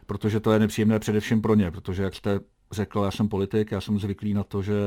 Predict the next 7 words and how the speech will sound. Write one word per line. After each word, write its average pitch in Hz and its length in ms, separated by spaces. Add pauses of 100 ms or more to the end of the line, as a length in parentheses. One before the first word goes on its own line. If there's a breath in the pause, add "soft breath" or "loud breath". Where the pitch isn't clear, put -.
jsem 104 280
veřejně 101 360
kritizován, 104 800
že 95 260 (280)
lidé 98 240
veřejně 98 340
kritizují 101 560